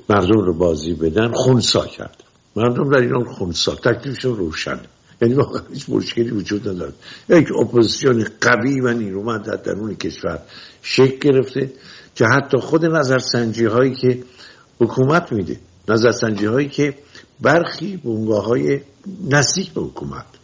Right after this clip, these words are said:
منتشر کردن، حاکیه که هیچ چیز بکنید حدود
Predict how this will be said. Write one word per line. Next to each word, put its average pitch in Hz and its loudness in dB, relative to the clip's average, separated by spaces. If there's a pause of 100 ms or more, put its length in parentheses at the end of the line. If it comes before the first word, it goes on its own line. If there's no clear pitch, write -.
(560)
منتشر 117 2 (100)
کردن، 123 -2 (640)
حاکیه 156 2
که 147 -4 (560)
هیچ 277 0
چیز 165 -2
بکنید 143 0
حدود 127 2